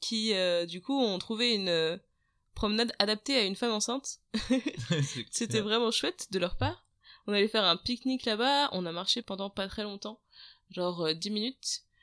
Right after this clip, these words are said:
Speaker 1: Euh, c'était un petit peu escarpé à la fin, mais sinon, euh, franchement, ça va, c'est facilement accessible, y compris avec des chiens sans laisse et des enfants. Et, euh, le bassin est super grand,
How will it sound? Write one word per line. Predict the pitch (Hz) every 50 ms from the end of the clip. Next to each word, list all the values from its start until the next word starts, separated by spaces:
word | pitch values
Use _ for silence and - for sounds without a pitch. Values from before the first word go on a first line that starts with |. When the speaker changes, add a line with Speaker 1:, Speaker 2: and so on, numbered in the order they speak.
| _ _ _ _ _ _ -
Speaker 1:
Euh, | 185 180 175 170 170
c'était | - 202 196 - 214 - - -
un | 202 214 226 240
petit | - - 262 214
peu | - 254 247
escarpé | 226 - - 214 208 190 - - 247
à | 233
la | 202 180 180
fin, | - 226 233 226
mais | 208 175
sinon, | 175 - - 190 185 190 214 220 214
euh, | 185 175
franchement, | - - 180 - - 208 208
ça | - 196 180
va, | 175 202 202
c'est | - - - 175 175 170 170 175 - _ _ -
facilement | - 202 202 - - 220 208 202 196
accessible, | 190 196 - 196 196 - 262 277 320 _ _ _ _ _ _ -
y | 247 247
compris | - 247 226 - - 247 220
avec | 202 185 185 185
des | 170 175 180
chiens | - - - 208 202
sans | 196 - - 220 180
laisse | 180 190 254 - - - - - - _ -
et | - 196 202 208 208 196
des | 175 175 160
enfants. | 156 - - - _ _ _ _ _ _ _ _ _ _ _ _ - - - - - _ _ _ _ -
Et, | 226 233 240 247 247
euh, | 233 226 214 208 202 202 196 196 196 190 190 185 185
le | 196 202 202
bassin | 190 196 202 - 277 269
est | 208 185
super | - - - 269 240 - 240 226 220 180
grand, | 190 185 - 233 233 240 247 247 247 254 254 254 262 262 269 277 277